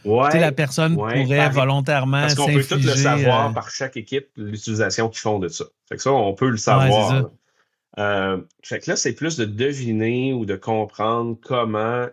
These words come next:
Speaker 1: qu'on peut faire du score pour que ce soit fair ou pas fair,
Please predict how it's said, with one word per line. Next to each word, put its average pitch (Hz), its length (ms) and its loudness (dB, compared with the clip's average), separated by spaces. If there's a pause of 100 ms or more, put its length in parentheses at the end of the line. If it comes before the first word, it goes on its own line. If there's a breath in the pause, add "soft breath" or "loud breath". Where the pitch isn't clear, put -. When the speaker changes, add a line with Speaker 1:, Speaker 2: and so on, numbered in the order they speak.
Speaker 1:
qu'on 113 160 -6
peut 104 160 -4
faire 107 360 -2
du 104 100 -10
score 131 460 -2
pour 120 100 -16
que - 60 -10
ce 95 100 -2
soit 98 200 -4
fair 123 460 0
ou 135 140 -2
pas 101 180 0
fair, 110 480 -2